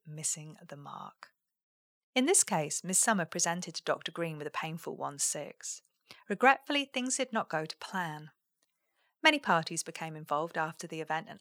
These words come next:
everyone had an opinion, but which view was correct? All of them, or just some of them? And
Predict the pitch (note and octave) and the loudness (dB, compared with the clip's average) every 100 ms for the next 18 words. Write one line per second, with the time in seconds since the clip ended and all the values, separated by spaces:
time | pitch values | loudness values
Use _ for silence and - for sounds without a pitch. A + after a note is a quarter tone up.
0 | - F3+ F3 E3 D3+ D3+ D3+ D3 C#3+ - | 0 0 0 -8 -8 -8 -10 -10 -14 -14
1 | D#3 D3+ D3+ D#3+ _ - - D#3+ - D#3+ | -12 -14 -16 -18 _ -6 -2 -2 -2 -6
2 | D3 D3+ - - G#3 C4 - - - - | -6 -8 -10 -6 2 2 2 -4 -18 -20
3 | _ _ _ - D3+ D3+ - F3+ C4 _ | _ _ _ -6 -6 -6 -6 -6 -6 _
4 | _ C4+ D#4 D4+ - F4+ C#4+ - C#3 C#3 | _ -2 0 0 0 0 -2 -4 -10 -12
5 | _ _ _ _ _ D3 C#3 D3+ | _ _ _ _ _ -6 -6 -8